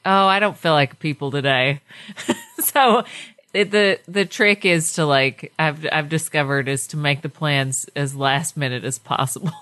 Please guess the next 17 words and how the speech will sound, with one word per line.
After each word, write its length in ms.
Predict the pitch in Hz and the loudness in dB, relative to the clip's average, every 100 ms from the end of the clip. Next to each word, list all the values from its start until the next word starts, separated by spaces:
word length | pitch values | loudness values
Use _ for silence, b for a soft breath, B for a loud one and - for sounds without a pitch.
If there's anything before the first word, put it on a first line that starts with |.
| - | -6
<laughs> 120 | - - _ _ _ 165 _ B B B B | -6 -8 _ _ _ -20 _ B B B B
So 160 | - 214 | 0 2
you 220 | 214 214 | 2 2
know 180 | 220 214 | 2 2
that 160 | 208 | 0
you 120 | - 175 | 0 -2
for 160 | 185 | -4
sure 200 | 175 175 | -4 -2
want 260 | 170 165 165 | 0 -2 -2
people 340 | 170 160 156 147 | -8 -4 -4 -4
to 380 | 156 147 143 - | -4 -4 -4 -8
want 240 | 147 156 147 | -8 -8 -4
to 60 | |
hang 240 | 156 143 143 | -4 -2 -4
out 140 | 139 | -6
with 140 | 143 | -8
people. 440 | - 135 - 131 | -12 -14 -10 -10